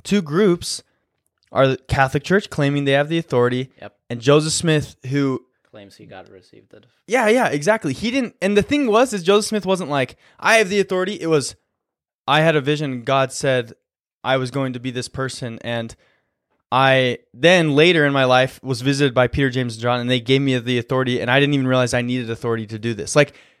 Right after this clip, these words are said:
Speaker 1: Joseph Smith wasn't this person who was like, "I don't agree, I'm gonna go do my own thing." God was like, "You were chosen," just like all the other prophets in the Old Testament, New Testament,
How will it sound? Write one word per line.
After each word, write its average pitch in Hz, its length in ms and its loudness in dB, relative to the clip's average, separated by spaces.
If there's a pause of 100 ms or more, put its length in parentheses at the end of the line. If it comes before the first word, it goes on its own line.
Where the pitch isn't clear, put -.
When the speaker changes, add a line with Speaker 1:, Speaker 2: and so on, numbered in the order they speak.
(120)
Speaker 1:
Joseph 226 240 2
Smith 202 160 0
wasn't 170 300 4
this 143 120 -4
person 160 220 -4
who 143 40 -2
was 120 100 -4
like, 120 120 -2 (140)
"I 160 100 6
don't 160 140 4
agree, 139 340 4
I'm 131 160 0
gonna 139 160 -4
go 131 120 -2
do 127 120 -8
my 123 140 -4
own 127 160 -4
thing." 202 240 -8 (640)
God 151 220 4
was 131 120 -4
like, 123 280 -4 (200)
"You 139 220 0
were 151 100 6
chosen," 123 580 -4 (280)
just - 220 0
like 202 200 -2
all 165 140 2
the 180 120 0
other 175 160 0
prophets 151 420 -4
in 135 60 -8
the 135 60 -8
Old 135 160 -8
Testament, 127 360 -10
New 127 100 -8
Testament, 123 320 -10